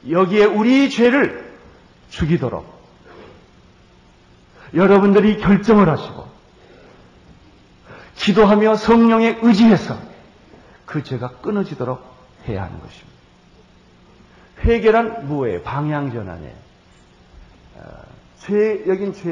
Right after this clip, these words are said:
여기 죄고 여기는 하나님인데, 내가 죄를 향하여 가던 사람이 하나님의 말씀을 듣고 일단 수도버려요. 그리고 죄로부터 방향을 돌려서 어디로 올라가는 것입니까?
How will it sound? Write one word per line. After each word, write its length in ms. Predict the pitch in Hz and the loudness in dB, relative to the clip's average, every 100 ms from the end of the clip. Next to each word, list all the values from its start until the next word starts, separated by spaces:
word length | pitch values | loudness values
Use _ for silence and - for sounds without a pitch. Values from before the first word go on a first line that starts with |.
| 139 | -8
여기 220 | 120 107 | -10 -12
죄고 360 | - 131 113 139 | -12 -12 -10 -10
여기는 340 | 131 143 143 - - _ _ _ _ - | -10 -10 -12 -16 -20 _ _ _ _ -16
하나님인데, 580 | 139 117 101 98 107 | -12 -12 -12 -16 -16
내가 260 | 131 143 175 | -12 -10 -10
죄를 340 | - 190 214 | -8 -8 -6
향하여 260 | 202 196 196 | -6 -6 -6
가던 240 | 175 170 170 | -8 -14 -12
사람이 420 | 151 147 139 143 - _ _ | -12 -12 -12 -16 -20 _ _
하나님의 360 | 160 151 156 151 | -10 -8 -6 -4
말씀을 440 | 139 139 165 156 | -4 -6 -12 -12
듣고 460 | 139 - 196 - - _ _ _ _ _ _ _ - - | -12 -12 -12 -12 -20 _ _ _ _ _ _ _ -20 -10
일단 240 | 160 175 | -8 -8
수도버려요. 480 | 156 - 170 - - - - _ _ _ _ _ _ _ _ _ _ _ _ _ _ - - | -10 -14 -14 -16 -20 -20 -20 _ _ _ _ _ _ _ _ _ _ _ _ _ _ -20 -16
그리고 300 | - 190 220 | -8 -6 -6
죄로부터 640 | 233 196 196 202 190 - 214 | -8 -4 -4 -4 -8 -10 -8
방향을 680 | 175 190 190 220 285 - - _ _ _ _ - - - | -6 -4 -4 -4 -8 -14 -20 _ _ _ _ -20 -20 -20
돌려서 460 | - 131 131 127 160 | -14 -10 -8 -10 -10
어디로 340 | 143 165 190 | -8 -6 -4
올라가는 360 | 180 160 135 120 | -4 -4 -8 -10
것입니까? 540 | 101 - 101 120 160 | -14 -16 -16 -14 -14